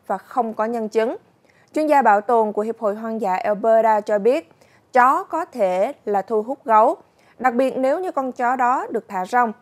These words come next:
Và đôi khi bạn không thể biết được con chó của mình sẽ phản ứng như thế nào khi mà gặp phải một con gấu,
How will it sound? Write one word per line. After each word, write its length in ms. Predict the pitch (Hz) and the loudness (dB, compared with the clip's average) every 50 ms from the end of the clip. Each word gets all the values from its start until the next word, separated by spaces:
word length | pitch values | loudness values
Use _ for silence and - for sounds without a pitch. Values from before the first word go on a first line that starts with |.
| _ _ _ _ _ _ | _ _ _ _ _ _
Và 100 | 233 240 | 2 2
đôi 160 | 240 247 247 | 4 2 2
khi 260 | 247 269 247 247 240 | 0 0 -2 -2 0
bạn 260 | 208 214 202 185 196 | 0 0 -2 -2 -4
không 200 | - 240 226 220 | -6 -6 -6 -6
thể 120 | 220 202 185 | -4 -6 -6
biết 180 | 208 285 311 | -6 -4 -4
được 100 | 240 - | -6 -6
con 180 | - 226 226 214 | -4 -8 -8 -8
chó 220 | - 233 220 262 | -6 -4 -4 -4
của 160 | 302 - 214 | -2 -4 -4
mình 240 | 202 214 226 214 208 | -4 -2 -4 -4 -4
sẽ 140 | 202 240 214 | -6 -10 -12
phản 300 | 208 - 214 196 196 - | -6 -4 -4 -4 -4 -4
ứng 180 | - 247 285 330 | -6 -6 -6 -6
như 100 | 339 302 | -8 -10
thế 140 | - 330 | -10 -10
nào 340 | 339 320 277 247 226 208 202 | -8 -6 -4 -2 0 0 -2
khi 200 | 196 - 254 233 | -2 -4 -6 -4
mà 120 | 220 214 202 | -4 -4 -4
gặp 200 | 196 202 190 - | -4 -6 -6 -6
phải 280 | - - 208 180 175 185 | -8 -6 -6 -6 -4 -6
một 180 | 220 208 - | -6 -8 -6
con 180 | - 208 208 208 | -6 -8 -6 0
gấu, 280 | 208 208 208 233 311 | 2 2 4 4 2